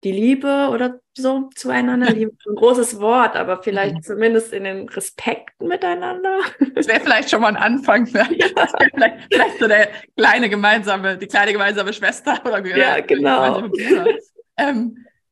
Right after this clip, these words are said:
Speaker 2: was ich ganz sp-, total spannend finde, ähm, also ich kann das total nachvollziehen, was du gerade sagst und,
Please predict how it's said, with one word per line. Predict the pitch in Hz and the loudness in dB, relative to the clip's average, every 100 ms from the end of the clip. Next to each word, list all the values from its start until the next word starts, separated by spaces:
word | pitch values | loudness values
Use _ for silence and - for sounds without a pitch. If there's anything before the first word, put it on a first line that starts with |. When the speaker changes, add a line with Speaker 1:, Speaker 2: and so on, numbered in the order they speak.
| - | -4
Speaker 2:
was | 349 | -2
ich | 339 | -2
ganz | - - - | -4 -6 -10
sp-, | _ - - 220 | _ -20 -14 -8
total | 277 220 | -4 -4
spannend | 226 - _ 233 311 302 277 | -4 -10 _ -6 -4 -8 -10
finde, | 220 233 220 - - | -8 -8 -10 -14 -4
ähm, | 202 202 202 208 214 - _ _ _ _ | -2 0 0 -2 -6 -12 _ _ _ _
also | 202 202 | 0 0
ich | - | -2
kann | 233 | -4
das | 208 | -4
total | 202 202 | -2 0
nachvollziehen, | 208 262 294 - 226 | 2 0 -4 -8 -8
was | 202 | -8
du | 196 | -8
gerade | 196 185 | -4 -2
sagst | 175 196 269 - - | 2 2 2 -2 -8
und, | 202 202 | -8 -8